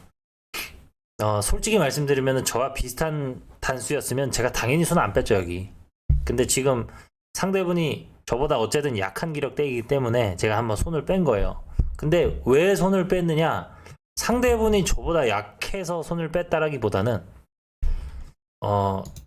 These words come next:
이런 거를, 이렇게 좀 이런 거지. 손을 빼도 잘 안 잡혀요, 생각보다. 이게 얼핏 보면 흑돌이 굉장히 많아가지고 잡힐 것 같잖아. 막 그냥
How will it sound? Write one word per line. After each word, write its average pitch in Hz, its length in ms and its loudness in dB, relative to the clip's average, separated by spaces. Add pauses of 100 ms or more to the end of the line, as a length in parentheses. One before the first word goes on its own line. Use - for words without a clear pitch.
(100)
이런 208 340 4
거를, 202 640 4 (640)
이렇게 - 120 -2
좀 160 160 2
이런 117 160 2
거지. 98 280 -2 (520)
손을 - 400 2
빼도 233 520 0 (220)
잘 202 220 -2
안 139 240 -2
잡혀요, 165 360 0
생각보다. 135 720 -2 (920)
이게 127 340 2 (540)
얼핏 - 300 0
보면 202 220 0
흑돌이 220 340 0
굉장히 175 380 2
많아가지고 135 800 2 (880)
잡힐 - 280 -2
것 - 100 -4
같잖아. 101 300 -2
막 92 180 -4
그냥 156 380 -2